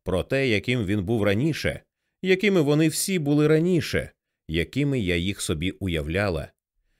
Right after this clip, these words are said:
І відчуваю, що мене чогось позбавили. Відчуваю, що втратила їх усіх. Я надіслала електронною поштою листа Скотту, вибачилася за весь свій обман.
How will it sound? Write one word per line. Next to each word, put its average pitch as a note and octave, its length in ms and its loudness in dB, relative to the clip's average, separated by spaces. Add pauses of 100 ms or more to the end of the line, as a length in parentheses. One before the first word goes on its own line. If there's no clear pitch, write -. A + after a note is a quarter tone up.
(140)
І G3+ 120 2
відчуваю, D3 840 2 (260)
що - 240 2
мене D3+ 260 4
чогось D3 380 2
позбавили. G2+ 800 0 (540)
Відчуваю, F3+ 580 0
що A#2+ 180 2
втратила C#3 500 2
їх G#2 300 0
усіх. - 540 -2 (680)
Я C#3 120 4
надіслала F#3 600 2
електронною C3+ 680 2
поштою C3 520 0
листа G#2 380 2
Скотту, F2+ 640 -2 (340)
вибачилася C#3 680 2
за F#2+ 140 0
весь G#2 300 2
свій F#2+ 320 -2
обман. D#2+ 560 -2